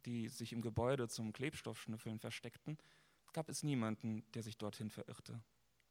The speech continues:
„N R F?“, fragte Andrzej, der einen Backsteinsplitter in seiner Hand hüpfen ließ. „Oder N R D? Wie heißt das Land jetzt eigentlich?“ „Deutschland“, sagte ich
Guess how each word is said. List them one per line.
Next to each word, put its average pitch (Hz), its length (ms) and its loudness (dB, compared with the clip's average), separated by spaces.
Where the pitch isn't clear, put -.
„N 123 140 0
R - 220 -2
F?“, - 280 2
fragte 143 300 -4
Andrzej, 151 380 2
der 123 100 -8
einen 113 120 0
Backsteinsplitter 117 760 -2
in 113 100 -4
seiner 113 260 -2
Hand 117 280 -2
hüpfen 123 280 -4
ließ. 127 200 -2
„Oder 110 360 2
N 113 140 0
R 104 100 2
D? 107 360 -2
Wie 120 160 -6
heißt 170 240 0
das 117 140 -4
Land 107 200 -2
jetzt 110 200 -8
eigentlich?“ 123 500 -8
„Deutschland“, 135 580 6
sagte 120 340 0
ich - 280 -2